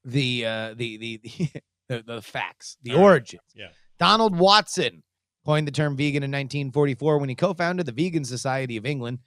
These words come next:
Speaker 1: At first, he used it to mean non-dairy vegetarian, but from nineteen fifty-one, the sci-, the society defined it as the doctrine of a man who should live without exploiting animals. Interest in veganism increased in the twenty tens.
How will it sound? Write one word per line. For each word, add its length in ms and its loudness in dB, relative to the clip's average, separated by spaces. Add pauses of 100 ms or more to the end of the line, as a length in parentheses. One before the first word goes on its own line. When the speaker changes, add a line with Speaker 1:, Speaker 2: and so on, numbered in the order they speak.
(300)
Speaker 1:
At 120 -14
first, 240 -2
he 60 -8
used 340 -4
it 140 -8
to 80 -8
mean 340 -8
non-dairy 840 0
vegetarian, 720 -2
but 140 -8
from 100 -12
nineteen 380 -8
fifty-one, 600 -2
the 60 -4
sci-, 400 -4
the 120 -6
society 440 -4
defined 380 -4
it 100 -4
as 320 -6 (340)
the 80 -4
doctrine 520 2
of 100 0
a 60 -2
man 300 0
who 100 2
should 220 -6
live 240 -2
without 280 0
exploiting 760 -4
animals. 600 -10 (380)
Interest 380 0
in 100 -2
veganism 460 0
increased 600 -4
in 200 -2
the 240 -4 (160)
twenty 300 -12
tens. 640 -6